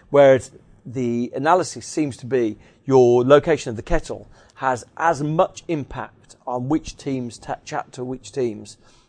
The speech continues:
as the organogram. So, you know, you probably spend weeks and months plotting who reports into who and,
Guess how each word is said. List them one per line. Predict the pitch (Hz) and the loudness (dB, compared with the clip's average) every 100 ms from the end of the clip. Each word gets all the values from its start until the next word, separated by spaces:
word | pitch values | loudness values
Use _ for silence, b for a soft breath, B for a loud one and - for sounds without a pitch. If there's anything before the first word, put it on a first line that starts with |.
| b | b
as | 131 131 120 110 - | 0 2 0 -4 -10
the | 120 | -6
organogram. | 120 110 117 110 101 92 _ b b | -4 -2 -2 -4 -8 -12 _ b b
So, | - 143 | 0 2
you | 135 | 4
know, | 131 113 B B | 4 2 B B
you | 139 143 | -2 2
probably | 180 160 160 | 6 4 4
spend | - 151 131 123 | 0 2 2 -2
weeks | 117 156 156 139 | 0 0 0 -6
and | 127 | -2
months | 151 120 - - - _ _ - | -2 -2 -10 -16 -16 _ _ -4
plotting | 143 - 123 127 | -4 -4 -8 -6
who | 123 127 | -4 -2
reports | 123 135 123 - 117 | -2 -2 -2 -4 -12
into | 113 110 | -14 -6
who | 123 139 139 139 127 | 2 6 8 6 4
and, | 113 | 2